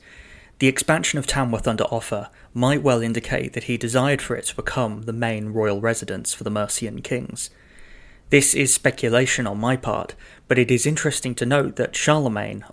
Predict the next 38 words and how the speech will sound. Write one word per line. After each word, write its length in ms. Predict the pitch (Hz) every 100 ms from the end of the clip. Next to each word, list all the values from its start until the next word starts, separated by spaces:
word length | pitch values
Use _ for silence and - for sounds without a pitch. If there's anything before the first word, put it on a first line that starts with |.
| -
Offa's 360 | 117 117 104
continental 580 | - 120 - 120 110 107
model 340 | 107 123 104
for 160 | - -
Christian 400 | - 131 - 120
imperial 480 | 110 - 113 104 98
power, 420 | - 143 113 98 - - - - - -
undertook 540 | 139 147 - 131 - -
something 400 | - 151 143 127
of 80 | 117
a 60 |
revolution 720 | 117 113 107 120 147 - 113
in 200 | 110 117
Carolingian 680 | 113 127 120 117 151 131 113
power 440 | - 107 - - - - - -
by 160 | 113
clearly 340 | - 143 127 120
favouring 600 | - 123 117 113 107 113
one 340 | 123 131 120
royal 380 | - 117 107 107
ville 360 | 107 120 110 107
over 320 | 110 107 107
all 140 | 101 104
others. 440 | 117 104 101 - - - - - - - - -
From 200 | - 139
the 80 | 127
year 180 | 135 165
of 100 | 151
his 120 | 127
coronation 640 | - 120 117 131 127 120
as 120 | 104 -
King 220 | - 107
of 80 | -
the 80 |
Franks 480 | 110 - 123 - -
in 160 | 117 113
seven 300 | - 117 110
sixty-eight, 640 | - - - 110 104 -